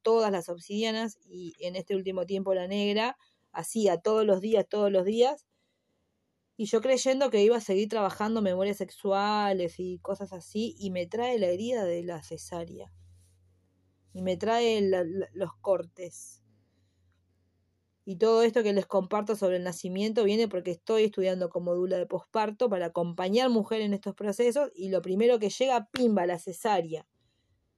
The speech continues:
Dije, "Chau, esto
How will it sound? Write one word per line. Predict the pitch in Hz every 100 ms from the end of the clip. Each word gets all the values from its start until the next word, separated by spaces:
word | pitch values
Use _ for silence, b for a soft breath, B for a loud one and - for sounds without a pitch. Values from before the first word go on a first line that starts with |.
| _
Dije, | 185 175 180 170
"Chau, | - 220 180 151 147 _ _ _ _ _ _ _ _
esto | - 240 - 277 302 349